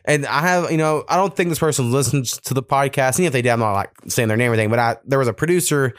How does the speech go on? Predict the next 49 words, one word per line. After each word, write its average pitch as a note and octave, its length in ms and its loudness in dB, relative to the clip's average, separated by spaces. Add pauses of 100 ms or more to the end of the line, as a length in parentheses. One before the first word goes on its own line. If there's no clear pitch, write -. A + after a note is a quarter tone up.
(360)
uh, A2+ 280 0
on A#2+ 200 0
Twitter B2+ 440 0
who A2+ 480 0
was G#2+ 200 -2
quitting C#3+ 260 0
producing, G2+ 420 0
right? G2+ 220 0 (260)
And G#2+ 160 -2
I G#2+ 100 0
felt D3+ 400 0 (240)
weird D3+ 600 -2
about C3 340 0
it C3 140 0
because A#2 180 -2
everyone D#3 340 0
was C3+ 120 0
supporting C3 380 -2
him A#2+ 40 0
automatically, A2 720 0 (240)
but A2 80 -2
he A2 60 -2
put G3+ 320 -2
on C#3+ 160 0
there B2+ 200 0 (240)
that A2+ 60 -4
he A2 60 2
was G2+ 120 -2
quitting C#3+ 460 0 (240)
because A2 220 0
his G2 120 -2
wife A#2+ 280 0
was G#2+ 160 -4
making F#2+ 260 0
him, F2 220 -4 (240)
made G#2 180 2
him, G2 500 -2
uh, - 100 -8
he A2 120 2
had, G#2 120 2
like, F2+ 160 -2
an F#2+ 60 -2
ultimatum, G2+ 680 -2
"Quit C3 260 -2
producing B2 400 0
or G#2+ 60 0
you A2+ 120 2
don't A2+ 180 0
have A2+ 260 0